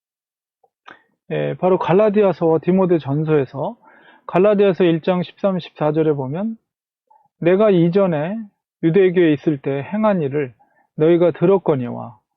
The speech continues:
하나님의 교회를 심히 박해하여 멸하고 내가 내 동족 중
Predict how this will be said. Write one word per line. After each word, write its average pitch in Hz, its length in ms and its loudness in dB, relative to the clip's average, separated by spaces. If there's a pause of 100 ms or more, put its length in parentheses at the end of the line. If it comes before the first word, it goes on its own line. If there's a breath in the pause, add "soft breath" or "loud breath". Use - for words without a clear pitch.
(280)
하나님의 170 520 0
교회를 139 460 -2
심히 220 420 2
박해하여 175 800 -4 (460)
멸하고 131 680 -2 (500)
내가 160 300 2
내 156 240 2
동족 170 540 0
중 139 280 -6